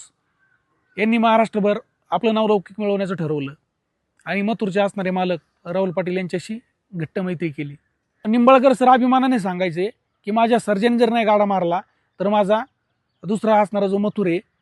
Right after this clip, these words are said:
तो हे माझाच आहे आणि माझा लाडका मथुर गाडा जिंकतो आणि मला त्याचा लय अभिमान वाटतो. म्हणजे दुसऱ्याच्या बैलात आपल्या बैलाचं प्रेम पाहणारा माणूस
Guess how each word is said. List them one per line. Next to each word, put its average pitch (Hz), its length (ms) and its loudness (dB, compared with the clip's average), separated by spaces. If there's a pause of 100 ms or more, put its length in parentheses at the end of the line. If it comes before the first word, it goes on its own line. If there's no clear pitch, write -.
(160)
तो 208 60 2
हे 214 80 4
माझाच 208 380 2
आहे 185 200 0 (540)
आणि 175 100 -6
माझा 208 240 2
लाडका 214 300 2
मथुर 214 280 -2
गाडा 196 240 2
जिंकतो 175 360 -4 (340)
आणि 190 120 -6
मला 208 160 2
त्याचा 202 220 0
लय 202 80 4
अभिमान 175 320 -2
वाटतो. 147 280 -10 (600)
म्हणजे 220 140 0
दुसऱ्याच्या 269 440 2
बैलात 262 340 6 (420)
आपल्या 269 540 2
बैलाचं 277 340 4
प्रेम 262 280 0
पाहणारा 247 360 4
माणूस 226 340 2